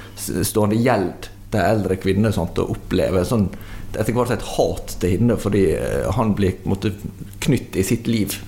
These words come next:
Eh, og, og, og så, og så, eh, ser en at det, disse temaene som, som Dostojevskij sk-, skrev om, de, de står seg fortsatt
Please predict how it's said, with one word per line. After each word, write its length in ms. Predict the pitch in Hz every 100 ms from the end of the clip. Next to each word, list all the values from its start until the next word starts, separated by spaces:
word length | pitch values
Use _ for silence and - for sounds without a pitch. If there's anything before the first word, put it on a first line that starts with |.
| - - - - -
Eh, 1000 | 107 104 104 101 101 98 85 71 95 67
og, 240 | 110 117 127
og, 160 | 135 95
og 60 | 131
så, 260 | - 170 139 113 - - - - - -
og 120 | -
så, 200 | - 123 117 110
eh, 720 | 98 95 92 80 85 - - - -
ser 500 | - 185 123 87 92
en 80 | 98
at 120 | 98
det, 240 | 117 - -
disse 220 | 120 147 - - - - -
temaene 500 | - 160 110 90 87
som, 300 | 98 107 92 - - - -
som 160 | - 117
Dostojevskij 480 | 98 131 117 104
sk-, 400 | 92 - - -
skrev 360 | - - 92 90
om, 80 | 110
de, 120 | 120
de 160 | 120 139
står 440 | - 185 - 92
seg 260 | - 160 160
fortsatt 520 | - 139 - - -